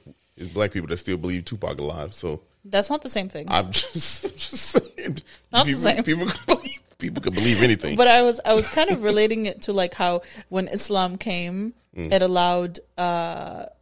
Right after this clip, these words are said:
Speaker 2: uh, because in Bedouin culture there was a lot of that, like, evil eye and, and witchcraft
Speaker 1: Mm.
Speaker 2: and, like, protection from, like, the dark,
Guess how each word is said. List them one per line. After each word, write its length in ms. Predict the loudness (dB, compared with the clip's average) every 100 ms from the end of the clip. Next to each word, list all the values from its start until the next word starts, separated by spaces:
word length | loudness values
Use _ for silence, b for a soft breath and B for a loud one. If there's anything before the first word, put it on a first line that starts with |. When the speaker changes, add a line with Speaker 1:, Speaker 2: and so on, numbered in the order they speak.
| -8
Speaker 2:
uh, 260 | -4 -4 -6 -12 _ _ _ -10
because 260 | 0 0
in 160 | 0 2
Bedouin 420 | 2 2 0 -4
culture 420 | -4 -4 -4 -4
there 100 | -2
was 160 | -2 -2
a 40 |
lot 240 | -2 -2 -2
of 140 | -4 -4
that, 240 | -4 -4
like, 240 | -6 -8 -10 B B -4
evil 320 | 0 2 2
eye 220 | 2 0
and, 320 | 0 -4 -8 -6
and 220 | -6 -6
witchcraft 720 | -6 -4 -6 -2 0 0 -2
Speaker 1:
Mm. 20 | -8
Speaker 2:
and, 100 | -6
like, 180 | -8
protection 560 | -8 -4 -4 -4 -8 -8
from, 260 | -8 -8 -6
like, 220 | -6 -6
the 80 | -6
dark, 480 | -2 -2 -2 -12